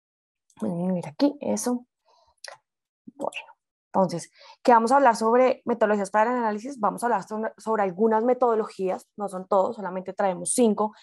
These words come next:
que son muy prácticas y conocidas para muchas organizaciones, ¿listo?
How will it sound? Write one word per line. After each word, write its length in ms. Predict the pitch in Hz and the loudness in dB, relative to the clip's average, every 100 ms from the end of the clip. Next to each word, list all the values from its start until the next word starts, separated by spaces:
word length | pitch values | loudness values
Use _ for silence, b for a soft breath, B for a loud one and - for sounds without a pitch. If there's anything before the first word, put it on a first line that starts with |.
| b b | b b
que 120 | 247 | -2
son 200 | 240 220 | 0 0
muy 140 | 233 247 | 0 0
prácticas 520 | 277 269 262 285 262 | 2 0 0 -2 -2
y 60 | |
conocidas 540 | 254 220 202 - 220 - | -2 -4 -4 -6 -8 -4
para 180 | 226 202 | -2 -2
muchas 340 | 190 185 180 | -4 -8 -8
organizaciones, 920 | 202 202 196 190 - - - - - - | -4 -4 -4 -8 -12 -14 -16 -18 -20 -10
¿listo? 340 | 185 - 247 | -4 2 2